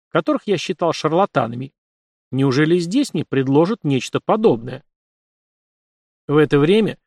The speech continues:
Чен вдруг громко хлопнул в ладоши прямо перед моим носом и выкрикнул что-то резкое. Я сильно вздрогнул. «Ты не веришь», — сказал Ю, — «тогда смотри на него внимательно». Ещё не оправившись от шока, я во все глаза уставился на своего гуру.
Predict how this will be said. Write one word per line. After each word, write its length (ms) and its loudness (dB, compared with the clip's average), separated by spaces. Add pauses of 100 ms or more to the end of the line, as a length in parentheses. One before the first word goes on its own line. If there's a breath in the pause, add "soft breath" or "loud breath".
(280)
Чен 240 -2
вдруг 260 -2
громко 380 2
хлопнул 440 -2
в 60 -2
ладоши 460 0
прямо 240 -2
перед 220 -6
моим 300 0
носом 360 -2
и 60 0
выкрикнул 440 -2
что-то 280 -4
резкое. 480 -2 (680)
Я 220 -2
сильно 300 -4
вздрогнул. 500 -2 (760)
«Ты 120 0
не 140 2
веришь», — 300 2
сказал 360 -6
Ю, — 320 -12
«тогда 260 0
смотри 340 -2
на 80 0
него 160 2
внимательно». 680 -4 (1000)
Ещё 320 -2
не 120 0
оправившись 680 -2
от 100 -2
шока, 380 0
я 140 0
во 60 -2
все 180 -4
глаза 360 0
уставился 640 -4
на 80 -4
своего 400 -2
гуру. 360 -4